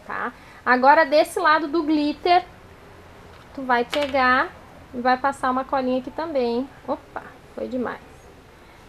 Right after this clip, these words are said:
Tem outra dessas colinhas, gente, que ela tem com viscosidade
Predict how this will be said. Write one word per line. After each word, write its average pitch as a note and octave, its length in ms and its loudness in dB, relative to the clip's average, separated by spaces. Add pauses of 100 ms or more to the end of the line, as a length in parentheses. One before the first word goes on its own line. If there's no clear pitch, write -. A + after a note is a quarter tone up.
(260)
Tem A4+ 260 4
outra D#4+ 260 0
dessas B3 360 0
colinhas, B3 400 0
gente, B3 260 -2
que - 80 -6
ela B3+ 160 2
tem C4+ 260 -2
com C#4 220 -4
viscosidade C4+ 1120 -2